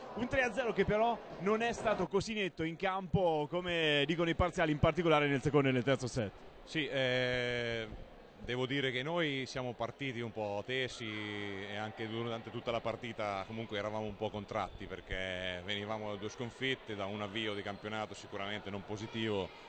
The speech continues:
Speaker 2: e di conseguenza c'era l'obbligo, il dovere di fare bene, nonché la, il nostro allenatore prima della partita sullo spogliatoio ci ha detto che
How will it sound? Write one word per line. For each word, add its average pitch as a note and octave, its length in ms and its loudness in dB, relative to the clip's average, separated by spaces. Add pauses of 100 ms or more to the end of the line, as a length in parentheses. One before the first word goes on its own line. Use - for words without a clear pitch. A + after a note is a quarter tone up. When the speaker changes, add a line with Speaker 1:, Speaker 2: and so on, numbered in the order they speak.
(380)
Speaker 2:
e G#2 200 -4
di G2+ 80 -4
conseguenza A#2 880 -2 (260)
c'era A#2 440 2
l'obbligo, A2+ 640 2
il G#2+ 80 0
dovere B2+ 500 4
di G#2+ 300 -2
fare A2+ 260 2
bene, B2 680 2
nonché A#2+ 500 2
la, G#2+ 120 -2
il G#2+ 80 -4
nostro A2 260 -6
allenatore A2 600 -2
prima G2 240 -4
della F#2 540 -4
partita G2 540 -6
sullo F#2+ 160 -8
spogliatoio G2 500 0
ci F2 60 -8
ha F2+ 40 -6
detto F2 200 -8
che E2+ 180 -6